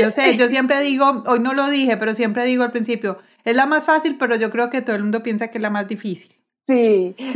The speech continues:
Speaker 2: pero entre todas esas, ese, todos esos intentos de resolver quién soy yo,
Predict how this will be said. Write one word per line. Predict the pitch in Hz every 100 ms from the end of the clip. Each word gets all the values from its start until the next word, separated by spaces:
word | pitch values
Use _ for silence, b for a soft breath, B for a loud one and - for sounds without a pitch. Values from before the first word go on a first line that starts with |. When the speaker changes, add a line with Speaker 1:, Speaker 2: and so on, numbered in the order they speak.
| 247
Speaker 2:
pero | 269 254 247 277
entre | 269 247 233 233
todas | 220 240 240 247 269 294
esas, | 285 277 277 277 277
ese, | 220 226
todos | 220 240 254
esos | 285 294
intentos | 247 226 226 220 233 247
de | 247
resolver | 214 214 214 208 208
quién | 254 254
soy | 254 277 269 226
yo, | 247 233 254